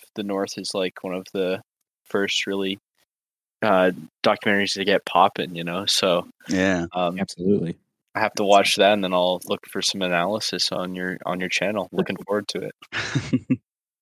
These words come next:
Speaker 3: Oh, yeah.
Speaker 2: Most, mostly from the professor, but
Speaker 3: Almost
Speaker 1: That's okay.
Speaker 3: entirely from the professor.
Speaker 2: our, uh, our yeah and exactly game is pretty fire.
Speaker 3: <laughs> It's strong.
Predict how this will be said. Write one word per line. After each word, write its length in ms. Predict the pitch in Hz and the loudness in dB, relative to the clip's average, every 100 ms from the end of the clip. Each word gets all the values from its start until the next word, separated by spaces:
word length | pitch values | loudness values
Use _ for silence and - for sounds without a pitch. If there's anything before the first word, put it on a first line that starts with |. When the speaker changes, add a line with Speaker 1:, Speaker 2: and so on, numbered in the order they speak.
| - | -10
Speaker 3:
Oh, 180 | 90 95 | -2 0
yeah. 300 | 95 120 98 - | 2 2 0 0
Speaker 2:
Most, 360 | 123 113 - 110 | 2 2 0 2
mostly 300 | 113 - 95 | 2 2 0
from 220 | 95 87 | 0 -2
the 60 | |
professor, 500 | - - - - - - | -4 -6 -4 -4 -8 -8
but 160 | - 50 _ _ _ _ _ _ _ | -6 -6 _ _ _ _ _ _ _
Speaker 3:
Almost 280 | 110 135 - | 4 4 4
Speaker 1:
That's 120 | 92 | 2
okay. 180 | 90 78 | 2 0
Speaker 3:
entirely 300 | 92 85 82 - | -2 -6 -10 -16
from 100 | - | -16
the 80 | 80 | -16
professor. 340 | - 85 - - | -14 -18 -4 0
Speaker 2:
our, 260 | 92 90 | 4 4
uh, 200 | 90 85 - | 4 2 0
our 160 | 90 90 | 2 2
yeah 360 | 87 87 85 82 _ - | 2 2 2 -2 _ -20
and 160 | 80 | -20
exactly 520 | - - 82 82 - _ | -12 -4 -2 -4 -6 _
game 200 | - 78 - | -8 -8 -6
is 100 | - | -8
pretty 260 | - 82 - | -6 -6 -4
fire. 180 | - - - - - - | -2 2 2 0 -8 -2
Speaker 3:
<laughs> 120 | 185 156 | 0 0
It's 120 | - | -2
strong. 460 | - 113 101 90 | 0 2 2 -2